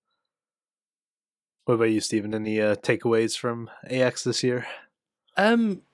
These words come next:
Speaker 2: as this year was my third year at A X, um, I would say this year was, this year was the most difficult year with, like, trying to attend everything you wanted to attend.
Speaker 1: Mm-hmm.
Speaker 2: Um,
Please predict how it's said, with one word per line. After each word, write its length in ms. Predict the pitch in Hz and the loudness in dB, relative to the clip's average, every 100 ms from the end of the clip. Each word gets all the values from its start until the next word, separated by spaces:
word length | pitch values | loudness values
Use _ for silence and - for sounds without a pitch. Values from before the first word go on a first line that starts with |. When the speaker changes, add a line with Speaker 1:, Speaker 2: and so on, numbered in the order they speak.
| _ - | _ -4
Speaker 2:
as 440 | 165 196 170 143 | 2 4 4 0
this 220 | 143 165 - | 0 0 4
year 180 | 156 151 | 4 6
was 180 | 143 120 | 4 2
my 180 | 135 | 0
third 520 | 123 - 135 127 127 113 | 0 2 4 4 2 2
year 360 | 123 120 110 - | 4 4 0 -6
at 40 | 113 | -8
A 260 | 110 107 110 | -6 -6 -6
X, 360 | - - - - _ - | -8 -10 -12 -14 _ -8
um, 680 | 123 123 120 117 117 107 101 _ _ _ _ _ - | -2 0 0 0 -2 -6 -14 _ _ _ _ _ -2
I 80 | 156 | 2
would 140 | 180 | 4
say 180 | 170 175 | 4 2
this 320 | 147 165 - | 4 2 2
year 240 | 165 151 143 | 4 6 6
was, 420 | 131 131 117 - - _ _ _ _ - | 4 2 2 -6 -14 _ _ _ _ 0
this 180 | 202 240 | 2 4
year 120 | 214 | 4
was 180 | 185 156 | 2 2
the 80 | |
most 260 | 160 156 139 | 4 2 2
difficult 400 | 156 143 147 139 | 0 0 2 2
year 200 | 131 123 | 4 4
with, 320 | 120 113 - - | 2 0 -6 -4
like, 300 | 120 117 - | -2 -2 -4
trying 380 | - 127 127 120 | 0 2 2 0
to 120 | 123 | -2
attend 500 | 120 - 120 117 104 | -2 -2 -2 -2 -4
everything 420 | 110 110 110 110 | -4 -4 -4 -4
you 100 | 110 | -4
wanted 280 | 107 104 - | -6 -8 -10
to 80 | 110 | -10
attend. 400 | - 104 92 - _ - | -6 -8 -8 -18 _ -8
Speaker 1:
Mm-hmm. 280 | 113 110 98 - | -8 -8 -12 -4
Speaker 2:
Um, 500 | 107 110 104 95 | -2 0 -2 -4